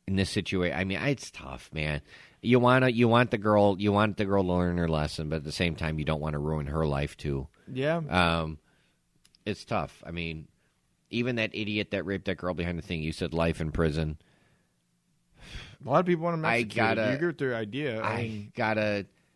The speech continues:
Speaker 1: you know, I mean, I would hope that down the road, you know, unless someone's a complete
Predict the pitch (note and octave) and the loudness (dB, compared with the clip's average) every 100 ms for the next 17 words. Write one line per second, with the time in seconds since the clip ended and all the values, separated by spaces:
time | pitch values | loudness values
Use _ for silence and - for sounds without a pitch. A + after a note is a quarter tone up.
0 | _ _ _ - C3 A#2 F#2+ G#2 A2 G#2 | _ _ _ -2 0 0 -2 -4 -4 -4
1 | G2 - _ _ _ _ _ _ _ _ | -6 -12 _ _ _ _ _ _ _ _
2 | _ _ _ _ _ _ - G#2+ A2+ A#2 | _ _ _ _ _ _ -4 0 0 0
3 | A2+ G2 G#2 G#2+ G2 - - _ F#2 F2 | -4 -6 -2 -2 -2 -6 -16 _ -4 -2
4 | E2 - _ _ _ _ E2 E2 E2+ F2+ | -4 -8 _ _ _ _ -10 -4 -2 0
5 | F2+ E2+ D#2+ D#2+ E2 D#2 D2+ D#2 D#2 _ | -2 -6 -4 -2 0 0 -4 -8 -12 _
6 | _ _ _ _ _ _ G#2+ A2 A2+ B2+ | _ _ _ _ _ _ -2 0 -2 -4
7 | B2 G#2 F2+ E2 F#2 E2+ | -4 -6 -6 -8 -8 -10